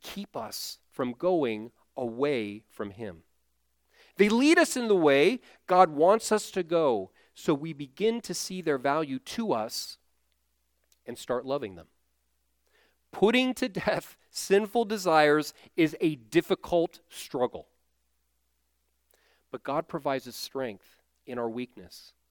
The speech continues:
so that we will love what he loves and hate what he hates. God's commands teach us to love God with all our heart, mind, and strength. God's commands teach us to be content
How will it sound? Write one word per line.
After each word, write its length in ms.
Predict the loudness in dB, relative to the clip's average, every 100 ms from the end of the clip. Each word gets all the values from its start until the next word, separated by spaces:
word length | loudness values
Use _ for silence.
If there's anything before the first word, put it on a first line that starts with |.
| _ _ _
so 160 | -8
that 180 | -4 -4
we 300 | -4 -4 -2
will 380 | 4 4 4 4
love 600 | 8 8 8 4 -6 -20 _
what 220 | -4 -4 -4
he 260 | -10 -6
loves 640 | 0 0 0 -6 -18 -18 _ _ _ _ _ _
and 140 | -14 -10
hate 320 | -8 -8 -10 _ _ -16
what 140 | -14
he 160 | -14 -18
hates. 480 | -18 -20 -20 -20 _ _ _ _ _ _ _ _ _ _ _ 4
God's 280 | 6 6 4
commands 440 | 4 4 4 0
teach 280 | -8 -2 0
us 180 | 0 -2
to 100 | -2
love 360 | 6 6 6
God 380 | 4 8 8 6 _ _
with 160 | 0
all 140 | 4 6
our 120 | 4
heart, 400 | 4 4 4 -2 _ _ _ _
mind, 320 | 2 2 2
and 120 | -2 -8
strength. 520 | -10 -10 -10 _ _ _ _ _ _ _ _ 4
God's 260 | 4 6
commands 420 | 4 6 4 2
teach 260 | -4 -4 0
us 140 | -2
to 100 | -2
be 120 | -6 -2
content 680 | -4 -4 0 2 2 0